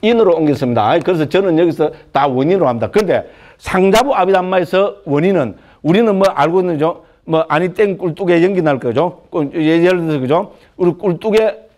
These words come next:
불이 난다면, 어, 연기가 난다면은 아궁이에 지금 불을 뗐지요. 그, 그거를 우리는 원인이라 하죠, 그죠?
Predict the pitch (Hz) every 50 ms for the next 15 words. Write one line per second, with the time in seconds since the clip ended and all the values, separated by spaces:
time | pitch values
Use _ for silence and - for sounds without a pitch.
0 | _ _ _ _ _ _ _ _ - - 196 208 214 202 190 175 180 180 180 180
1 | 175 - 151 151 139 131 147 170 196 233 220 208 185 175 160 160 160 160 160 165
2 | 160 156 143 131 127 143 190 220 202 147 98 - - - _ _ _ _ _ _
3 | _ - 160 165 170 202 196 190 180 170 151 - 165 165 143 - 190 196 190 -
4 | 220 226 - - 185 160 139 127 123 139 - - _ _ _ _ _ _ _ _
5 | _ _ - 165 175 180 - - 160 175 208 233 226 185 160 175 185 170 147 139
6 | 147 170 196 185 170 147 135 131 127 123 107 107 104 127 165 202 -